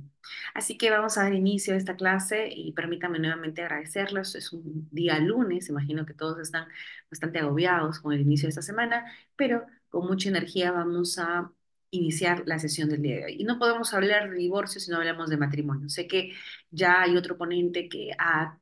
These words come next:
abordado el tema del matrimonio, pero voy a tratar de relacionar ese inicio de vínculo para hablar de la disolución del vínculo, si no,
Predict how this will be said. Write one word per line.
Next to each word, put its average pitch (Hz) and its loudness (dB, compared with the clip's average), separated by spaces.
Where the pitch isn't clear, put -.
abordado 156 4
el 151 -2
tema 165 -4
del 170 -4
matrimonio, 233 -2
pero 285 4
voy 320 6
a 339 4
tratar 254 2
de 240 8
relacionar 185 4
ese 202 0
inicio 247 4
de 247 6
vínculo 240 4
para 175 6
hablar 170 4
de 175 4
la 165 4
disolución 151 4
del 147 2
vínculo, 139 -2
si - -12
no, 170 -4